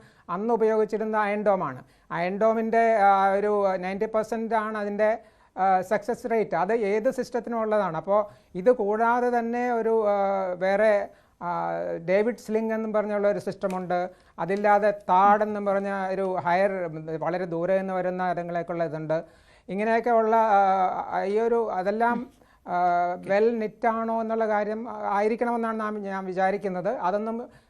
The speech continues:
കുറേയൊക്കെ ഇപ്പോൾ ടെസ്റ്റ് ചെയ്യപ്പെട്ടിട്ടുള്ളൂ. പിന്നെ ന-, നമുക്കും പാകിസ്ഥാനും തമ്മിലുണ്ടായിരുന്ന ആ ഒരു നമ്മുടെ, ആ, എയർ ഡിഫൻസിലുണ്ടായിരുന്ന മുൻകൈ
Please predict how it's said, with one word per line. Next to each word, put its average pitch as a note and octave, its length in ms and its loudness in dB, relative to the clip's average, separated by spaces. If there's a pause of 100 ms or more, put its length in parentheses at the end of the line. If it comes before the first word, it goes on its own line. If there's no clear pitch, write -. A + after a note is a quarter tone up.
(140)
കുറേയൊക്കെ A#3 540 2
ഇപ്പോൾ A3 220 -4
ടെസ്റ്റ് G3+ 300 -4
ചെയ്യപ്പെട്ടിട്ടുള്ളൂ. G3+ 840 -4 (380)
പിന്നെ A3 320 0
ന-, F#3+ 320 -2
നമുക്കും G3 480 -4
പാകിസ്ഥാനും A3+ 720 -4
തമ്മിലുണ്ടായിരുന്ന G#3+ 800 -2
ആ G#3+ 380 -4
ഒരു G3+ 320 -2
നമ്മുടെ, G3+ 500 -2 (400)
ആ, F3 80 -4
എയർ F3 240 -2
ഡിഫൻസിലുണ്ടായിരുന്ന G3 920 -4
മുൻകൈ F#3+ 540 -2